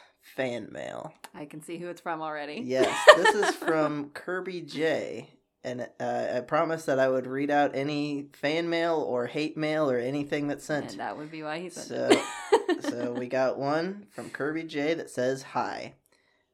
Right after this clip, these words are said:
Speaker 1: Um, so I emailed them back. I said, "Kirby, thank you for your email.
Speaker 2: <laughs>
Speaker 1: We will take all of your compliments and constructive criticisms to heart.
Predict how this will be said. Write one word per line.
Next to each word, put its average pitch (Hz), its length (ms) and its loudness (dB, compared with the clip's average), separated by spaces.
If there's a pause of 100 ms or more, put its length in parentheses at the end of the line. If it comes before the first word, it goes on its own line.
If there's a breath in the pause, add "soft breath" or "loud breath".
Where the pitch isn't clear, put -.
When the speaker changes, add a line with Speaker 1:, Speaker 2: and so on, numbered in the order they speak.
Speaker 1:
Um, 107 300 -12
so 127 240 -2
I 117 380 -2 (100)
emailed 143 340 2
them 135 180 0
back. 170 400 2 (240)
I 117 180 -8
said, 120 480 -6 (540)
"Kirby, 175 360 -4 (180)
thank 165 240 -2
you 202 80 -8
for 175 140 -4
your 160 180 0
email. 127 340 -6
Speaker 2:
<laughs> - 460 -10
Speaker 1:
We 139 100 -2
will 135 180 -2
take 185 360 -4
all 160 240 2
of 175 120 -8
your 143 120 -2
compliments 139 640 -4
and 127 80 -8
constructive 123 520 -8
criticisms - 580 -10
to - 100 -8
heart. - 360 -10